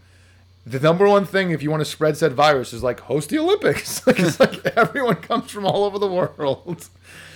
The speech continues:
Speaker 1: gathers in a small section. In, in, in Japan is, like, a ten percent vaccinated.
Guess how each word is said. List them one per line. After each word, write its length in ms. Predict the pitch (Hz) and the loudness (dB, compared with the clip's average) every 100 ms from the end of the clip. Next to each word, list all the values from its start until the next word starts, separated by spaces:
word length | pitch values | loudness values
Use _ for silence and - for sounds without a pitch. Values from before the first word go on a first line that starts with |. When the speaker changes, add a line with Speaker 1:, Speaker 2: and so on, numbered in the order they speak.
| - - _ - | -20 -20 _ 2
Speaker 1:
gathers 440 | 165 196 247 190 | 6 8 8 6
in 80 | 196 | 4
a 40 | |
small 360 | 185 202 214 208 | 2 2 4 4
section. 640 | - 185 170 151 135 139 _ _ _ _ _ _ _ _ | 4 0 0 -6 -6 -10 _ _ _ _ _ _ _ _
In, 120 | 190 | -2
in, 300 | 190 185 165 - | 0 0 -2 0
in 220 | 165 135 | -2 -2
Japan 800 | 107 143 - 156 247 180 120 110 _ - | -4 -6 -2 0 2 2 -2 -10 _ -6
is, 180 | 131 135 | -4 -2
like, 120 | 135 | -2
a 60 | 117 | -6
ten 360 | - - 185 | -8 -2 -2
percent 540 | 180 - - - 196 208 | -4 -10 -8 -2 -4 -2
vaccinated. 640 | 120 90 - 98 92 104 | -6 -6 -12 -14 -14 -18